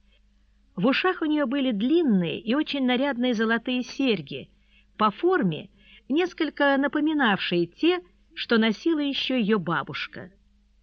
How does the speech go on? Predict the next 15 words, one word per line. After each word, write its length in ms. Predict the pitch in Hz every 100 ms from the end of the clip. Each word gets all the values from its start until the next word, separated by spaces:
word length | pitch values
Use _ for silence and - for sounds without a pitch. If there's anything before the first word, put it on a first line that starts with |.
| _ _ _
Свободный 640 | - 202 196 226 196 220
жакет 540 | 190 208 202 277 294 - -
из 160 | 220
лёгкого 480 | 208 233 226 - 220
тёмного 460 | 220 226 220 214 202
шёлка 600 | - 202 202 190 202 202 _ -
с 100 | 190
атласными 640 | 175 185 220 - 185 170
отворотами 760 | 156 165 175 202 220 214 220 - - - -
и 120 | 208
прозрачными 760 | 208 208 247 302 - 180 170
кружевными 680 | 165 175 175 180 190 208 170
погончиками 760 | 175 160 170 294 277 302 294 262
на 100 | 262
плечах 480 | 254 254 262 247